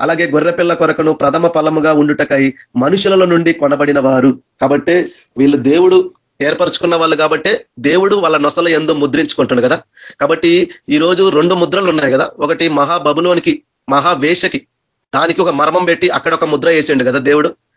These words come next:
ఇప్పుడు ఇంకొక ముద్ర వేస్తుండే కదా గొర్రెపిల్లని వెంబడించే వాళ్ళు. అంటే నీకు ఏ ముద్ర ఉందో నీ నొసట మీద, అది ముందు నువ్వు కనిపెడితే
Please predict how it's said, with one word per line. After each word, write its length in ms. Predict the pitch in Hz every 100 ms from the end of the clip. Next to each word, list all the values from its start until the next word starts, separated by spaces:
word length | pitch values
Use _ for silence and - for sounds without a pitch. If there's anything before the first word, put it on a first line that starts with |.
| _
ఇప్పుడు 400 | 147 180 175 180 - -
ఇంకొక 260 | 175 202 196
ముద్ర 280 | 185 180 185
వేస్తుండే 360 | 151 - 139
కదా 160 | 139 160
గొర్రెపిల్లని 520 | 139 151 165 160 160
వెంబడించే 460 | 147 147 151 143 143
వాళ్ళు. 340 | 143 143 - _ _ _ _
అంటే 300 | 135 143 160
నీకు 260 | 139 156 175
ఏ 180 | 139 156
ముద్ర 300 | 165 143 170
ఉందో 280 | 156 151 151
నీ 160 | 139
నొసట 320 | 127 135 -
మీద, 200 | 151 139
అది 380 | 135 - - 131
ముందు 280 | 131 139 175
నువ్వు 180 | 180 -
కనిపెడితే 600 | 175 151 151 147 185